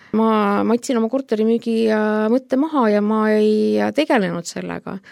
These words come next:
Mõnikord kasutab just sellises olukorras, äh, taevaisa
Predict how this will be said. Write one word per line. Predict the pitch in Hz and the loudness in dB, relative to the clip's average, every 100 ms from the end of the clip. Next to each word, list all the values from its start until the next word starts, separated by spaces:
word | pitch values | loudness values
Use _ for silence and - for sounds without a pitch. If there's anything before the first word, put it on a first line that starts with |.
| - - - - - | -20 -20 -20 -20 -2
Mõnikord | 247 330 277 208 | 2 2 4 2
kasutab | - 247 269 226 208 | 2 0 2 0 -4
just | 220 | -2
sellises | - 277 240 170 | 0 2 2 0
olukorras, | 208 262 208 165 160 - | 0 0 0 -2 -2 -4
äh, | 180 156 | -2 -4
taevaisa | - 233 202 190 196 180 | -2 -2 0 -2 -4 -6